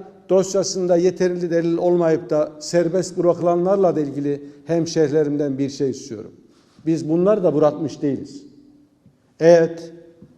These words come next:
tövbe edip bir daha bu suçu işlemiyorlarsa canımıza minnet. Ama o huylarında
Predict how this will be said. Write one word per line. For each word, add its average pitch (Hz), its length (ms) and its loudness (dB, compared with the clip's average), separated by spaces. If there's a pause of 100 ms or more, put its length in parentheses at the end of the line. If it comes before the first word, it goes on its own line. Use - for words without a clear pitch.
(380)
tövbe 170 360 6
edip 160 380 -2
bir 196 200 4
daha 160 220 4
bu 151 60 -8
suçu 165 260 -8
işlemiyorlarsa 165 880 0 (140)
canımıza 180 480 2
minnet. 110 300 -6 (880)
Ama 135 300 -8 (840)
o 208 200 8
huylarında 151 680 2